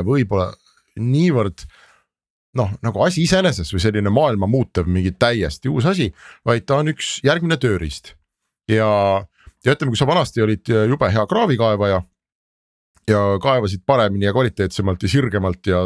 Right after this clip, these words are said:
tasasemalt kui kõik teised, eks ole. Ja siis, kui millalgi tuli ekskavaator, siis, äh, ei ole nii, et, äh, noh, kogu maailm on kraave täis kaevatud,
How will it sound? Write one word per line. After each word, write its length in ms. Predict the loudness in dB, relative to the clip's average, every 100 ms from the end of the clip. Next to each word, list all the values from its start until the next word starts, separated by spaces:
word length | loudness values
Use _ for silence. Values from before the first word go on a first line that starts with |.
| 0
tasasemalt 540 | -2 0 -2 -2 -4
kui 140 | -4 -4
kõik 140 | -4 -2
teised, 320 | -2 0 -2
eks 160 | -4 -2
ole. 140 | -2 -4 -10 -20 -14 -4
Ja 80 | -2
siis, 140 | 0
kui 80 | 0
millalgi 380 | 0 0 -2 -4
tuli 140 | -2 -2
ekskavaator, 640 | -2 0 0 -2 -2 -2 -4 -14 -20 _ _ -4
siis, 220 | -2 0 0
äh, 60 | 2
ei 80 |
ole 140 | 2 2
nii, 140 | 0 0
et, 220 | 0 0
äh, 140 | 2 0
noh, 140 | -2
kogu 220 | -2 0 2
maailm 240 | 2 0
on 80 | 0
kraave 300 | 0 2 2
täis 160 | 0 0
kaevatud, 400 | 0 0 -4